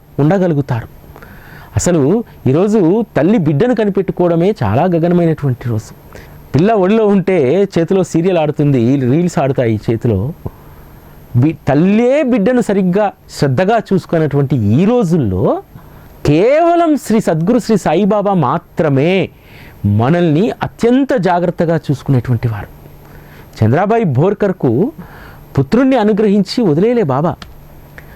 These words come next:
బాబా తీసుకుంటే ఎవరిదైనా బాధ్యత పరిపూర్ణంగా తీసుకుంటారు,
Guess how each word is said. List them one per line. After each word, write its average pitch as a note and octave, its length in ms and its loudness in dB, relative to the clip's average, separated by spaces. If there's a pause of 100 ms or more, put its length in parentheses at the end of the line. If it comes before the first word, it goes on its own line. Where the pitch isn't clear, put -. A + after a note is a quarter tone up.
(140)
బాబా D#3 280 0
తీసుకుంటే C4 640 0
ఎవరిదైనా G3+ 400 2
బాధ్యత D3+ 500 -2 (300)
పరిపూర్ణంగా C#4+ 640 0
తీసుకుంటారు, E3+ 540 -2